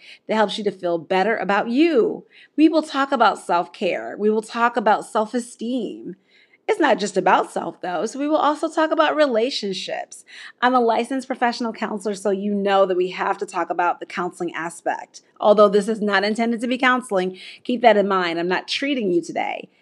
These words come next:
You're treating you. You're treating yourself to something special. So let's talk about it. What do you want to hear from me? I want to know. I want you to subscribe.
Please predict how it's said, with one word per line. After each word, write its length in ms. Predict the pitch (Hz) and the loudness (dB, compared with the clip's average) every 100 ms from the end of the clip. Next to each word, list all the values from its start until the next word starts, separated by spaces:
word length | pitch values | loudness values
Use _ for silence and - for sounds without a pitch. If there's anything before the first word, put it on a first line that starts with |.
| _ | _
You're 260 | 190 233 - | 0 2 2
treating 440 | - 233 185 147 | 2 0 0 -2
you. 320 | 104 - - _ _ | -10 -12 -16 _ _
You're 240 | 185 190 262 | 2 6 6
treating 360 | - 254 214 | 4 2 4
yourself 420 | 196 196 196 175 180 | 4 2 4 4 2
to 120 | 185 | -2
something 340 | 185 160 175 | -2 0 -4
special. 680 | 170 - 165 - - - - _ _ - - - | -4 -4 -4 -4 -8 -10 -16 _ _ -20 -20 0
So 160 | - | 8
let's 180 | 330 339 | 8 8
talk 280 | - 330 330 | 6 2 4
about 320 | 220 196 156 | 0 0 -4
it. 200 | 135 - _ - | -8 -12 _ -6
What 240 | 233 403 | 0 0
do 60 | 508 | 4
you 100 | 453 | 4
want 140 | 359 320 | 4 0
to 40 | |
hear 240 | 254 214 | -2 -4
from 240 | 240 175 151 | -4 -10 -14
me? 360 | - - - _ _ - _ - | -16 -20 -20 _ _ -20 _ -6
I 100 | 247 | 0
want 260 | 240 262 277 | 2 2 2
to 80 | |
know. 500 | 233 202 165 76 - - _ | 2 0 -2 -6 -14 -18 _
I 60 | 226 | 0
want 240 | 254 254 | 0 0
you 60 | 262 | -4
to 80 | |
subscribe. 760 | 254 214 202 - 196 165 151 131 | -4 -6 -8 -4 0 2 0 -4